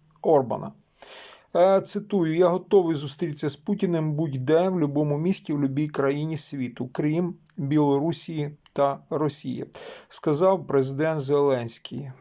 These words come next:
Що ж, моя думка дуже проста. М, кожен вечір я молюся за мир,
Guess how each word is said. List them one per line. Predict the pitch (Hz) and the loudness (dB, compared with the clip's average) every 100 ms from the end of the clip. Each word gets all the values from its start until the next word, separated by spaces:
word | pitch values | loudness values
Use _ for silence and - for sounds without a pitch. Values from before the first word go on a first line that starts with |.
| _ - | _ -12
Що | - 196 165 | -2 2 2
ж, | - - _ _ _ _ _ _ _ _ _ _ _ _ - - | 0 -6 _ _ _ _ _ _ _ _ _ _ _ _ -20 -12
моя | 156 156 196 185 | -4 2 4 2
думка | 165 175 156 147 | 0 -2 0 0
дуже | 127 143 160 143 | -2 -4 -4 -4
проста. | 139 143 - 135 113 - | -2 -4 -2 -4 -4 -4
М, | 143 135 135 143 | -8 -6 -6 -4
кожен | - 175 151 147 | 0 0 0 0
вечір | 143 143 143 | 0 0 -2
я | 143 139 | 0 0
молюся | 139 147 147 147 151 | -2 -2 -2 -4 -4
за | 135 156 | -4 0
мир, | 180 196 | 2 2